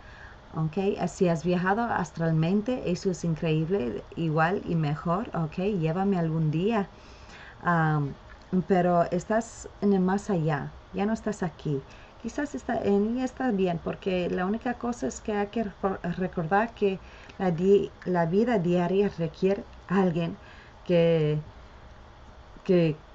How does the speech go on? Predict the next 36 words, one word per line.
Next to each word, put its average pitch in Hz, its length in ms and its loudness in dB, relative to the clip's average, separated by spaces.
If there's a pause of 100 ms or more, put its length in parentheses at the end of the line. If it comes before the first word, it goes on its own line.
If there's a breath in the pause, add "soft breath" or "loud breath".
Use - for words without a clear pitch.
(160)
cosecha 226 500 2
esa 180 220 0
fruta 247 400 0
para 165 300 0
ti, 151 160 -2
que, 156 280 -2
que 143 920 -2
cocina 226 520 0
y 160 120 0
todo 175 320 0
eso. 208 420 -2 (160)
Te 160 120 0
tienes 240 380 4
que 160 140 0
bañar, 143 540 0 (960)
pagar 180 360 6
esos 185 340 0
deudas. 190 500 2 (380 loud breath)
Entonces, 175 460 2
si 190 140 0
uno 247 180 0
siempre 294 320 -4
está 254 280 -4
allá, 226 560 -2
en 202 100 -2
el 214 140 0
otro 233 260 -2
mundo, 226 520 0 (580 loud breath)
¿cómo 247 220 2
vas 226 220 2
a 214 40 2
funcionar 175 560 0
acá? 156 500 -2 (800 loud breath)
Hasta 240 300 0
que 208 200 6
tengas 226 840 -2